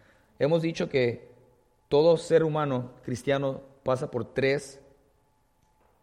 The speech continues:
tres, ah, etapas de su salvación. Cuando somos convertidos, somos salvados de la condenación del pecado.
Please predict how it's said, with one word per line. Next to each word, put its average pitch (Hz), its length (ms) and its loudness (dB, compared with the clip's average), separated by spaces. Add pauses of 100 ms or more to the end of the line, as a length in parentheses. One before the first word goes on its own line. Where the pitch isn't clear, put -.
(960)
tres, 127 400 0
ah, 110 460 -6 (100)
etapas 123 520 0
de 139 60 -6
su 120 120 -12
salvación. 110 580 -4 (920)
Cuando 120 280 0
somos 147 560 -6
convertidos, 175 880 0 (920)
somos 139 320 -2
salvados 147 720 2
de 139 80 2
la 123 100 0
condenación 120 600 -2
del 135 100 -2
pecado. 107 380 -10